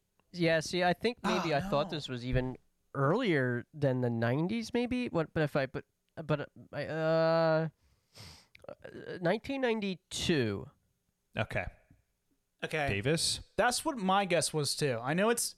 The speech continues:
Speaker 2: I know it's early nineties. Now, is it the same year as Nirvana's Nevermind, or is it a year after what Brandon is saying? I think it's ninety-two. I think ninety-two sounds right.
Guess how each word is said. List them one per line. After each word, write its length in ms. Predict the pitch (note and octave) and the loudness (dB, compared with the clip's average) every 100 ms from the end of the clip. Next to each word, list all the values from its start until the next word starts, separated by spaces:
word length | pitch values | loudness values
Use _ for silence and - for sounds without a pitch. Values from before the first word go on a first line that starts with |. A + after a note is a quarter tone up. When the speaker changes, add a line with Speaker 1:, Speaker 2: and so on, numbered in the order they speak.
| E3+ | -2
Speaker 2:
I 80 | |
know 140 | F3+ G#3+ | 2 2
it's 100 | G#3+ | 2
early 260 | F#3+ G3 | 2 2
nineties. 720 | F#3 D#3 D#3 D3+ D3 C#3 - - _ _ _ _ _ _ _ _ _ _ - | 2 2 0 0 0 0 -2 -6 _ _ _ _ _ _ _ _ _ _ -8
Now, 200 | B2+ - | -6 -6
is 160 | D#3 D3 | -6 -6
it 60 | - | -4
the 80 | |
same 400 | C3 - E3+ F#3 | -2 -2 -2 -4
year 240 | D#3 E3+ E3+ | -4 -2 -2
as 200 | B2+ B2 | -4 -6
Nirvana's 580 | A#2+ A#2 B2+ D#3 E3 C3 | -8 -6 -4 -2 -2 -2
Nevermind, 640 | C#3 C#3 C3+ B2 D3+ F3+ | -4 -2 -4 -2 0 0
or 80 | D3+ | 0
is 80 | B2+ | -2
it 160 | B2+ C3+ | -4 -6
a 80 | |
year 320 | C3+ C#3 D3+ D#3 | -6 -4 -2 0
after 420 | C#3 C3 - A#2 | 0 -2 -6 -8
what 140 | A2+ - _ _ _ _ _ _ | -8 -14 _ _ _ _ _ _
Brandon 360 | D3 C#3 C#3 B2 | -4 -2 -2 -4
is 140 | A#2 | -4
saying? 360 | - C3 G#2+ - - _ _ - | -4 -6 -8 -12 -20 _ _ -4
I 100 | F#3 | -2
think 180 | G4+ | 0
it's 80 | D4 | 2
ninety-two. 500 | G#3+ F#3+ D#3 - A2+ G#2 - | 2 0 -2 -6 -10 -10 -10
I 60 | |
think 160 | C#3+ G#3 | -6 -4
ninety-two 300 | F#3+ F3+ E3 | -4 -4 -6
sounds 280 | D3+ C3 A#2+ | -8 -10 -14
right. 180 | A#2+ | -18